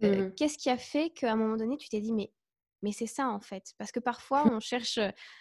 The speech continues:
Speaker 1: on, on cherche, heu, je sais pas, pendant des mois, heu, son ikigai, on cherche tout ça et, et, et puis il y a des moments où, paf, ça nous saute aux yeux. Quels ont été, heu, tes outils à toi ou ces moments de déclic, en fait, finalement ?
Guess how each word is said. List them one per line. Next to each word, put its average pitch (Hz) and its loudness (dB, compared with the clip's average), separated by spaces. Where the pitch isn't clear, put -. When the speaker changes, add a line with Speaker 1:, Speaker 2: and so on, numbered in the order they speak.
Speaker 1:
on, 202 0
on 190 0
cherche, 247 -2
heu, 196 -2
je 208 -4
sais 220 -2
pas, 220 2
pendant 214 -2
des 214 4
mois, 240 10
heu, 208 6
son 220 8
ikigai, 233 10
on 220 4
cherche 226 0
tout 254 0
ça 277 6
et, 220 4
et, 214 8
et 220 8
puis - -6
il - 6
y - 10
a 214 8
des 220 10
moments 233 10
où, 240 6
paf, 294 4
ça 226 2
nous 208 4
saute 254 -2
aux 247 6
yeux. 240 2
Quels 285 2
ont 254 6
été, 240 2
heu, 202 0
tes 214 -2
outils 214 -2
à 202 2
toi 247 6
ou 277 6
ces 226 4
moments 226 8
de 220 6
déclic, 220 -2
en 196 -6
fait, - -6
finalement ? 196 -4